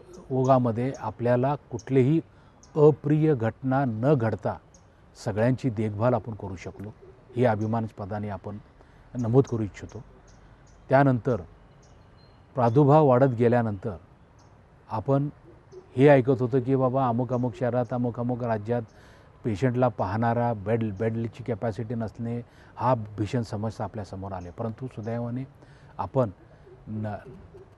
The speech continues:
नगरपालिका स्वतःच्या ताकदीवर चारशे बेडिंगची व्यवस्था केली. इतर महानगरपालिका, इतर, अ, महापालिकेतील रुग्णालय व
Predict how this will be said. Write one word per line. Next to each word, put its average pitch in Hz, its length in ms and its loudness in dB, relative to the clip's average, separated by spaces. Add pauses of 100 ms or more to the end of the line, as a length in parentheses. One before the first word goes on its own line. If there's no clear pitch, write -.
(720)
नगरपालिका 143 800 4 (960)
स्वतःच्या 135 420 2
ताकदीवर 123 440 -2 (840)
चारशे 113 300 2
बेडिंगची 123 380 0
व्यवस्था 113 280 -2
केली. 104 260 -8 (1120)
इतर 131 240 6
महानगरपालिका, 123 840 2
इतर, 117 360 2 (680)
अ, 113 280 -2
महापालिकेतील 120 920 0 (540)
रुग्णालय 117 580 4 (180)
व 131 240 4